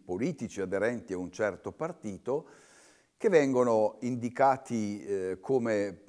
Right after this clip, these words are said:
mm, incoerenti, come non adeguati alle promesse fatte perché non avrebbero pagato delle quote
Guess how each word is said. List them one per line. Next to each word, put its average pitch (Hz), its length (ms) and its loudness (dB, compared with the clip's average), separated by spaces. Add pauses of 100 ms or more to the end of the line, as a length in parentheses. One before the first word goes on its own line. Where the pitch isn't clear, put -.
(120)
mm, 87 640 -20 (280)
incoerenti, 110 1000 2
come 101 1000 -2
non 120 280 -2
adeguati 120 680 4
alle 110 160 0
promesse 117 500 -4
fatte 113 460 -6
perché 120 320 -6
non 107 180 -8
avrebbero 104 500 -2
pagato 101 520 -6
delle 104 340 -6
quote 101 580 -6